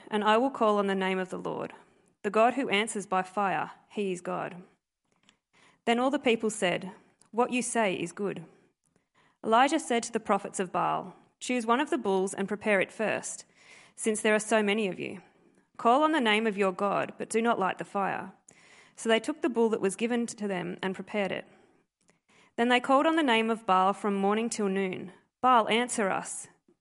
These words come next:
they shouted, but there was no response. No one answered, and they danced around the altar they had made.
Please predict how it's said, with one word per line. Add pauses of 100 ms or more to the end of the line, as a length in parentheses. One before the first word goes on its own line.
they
shouted, (360)
but
there
was
no
response. (380)
No
one
answered, (540)
and
they
danced
around
the
altar
they
had
made.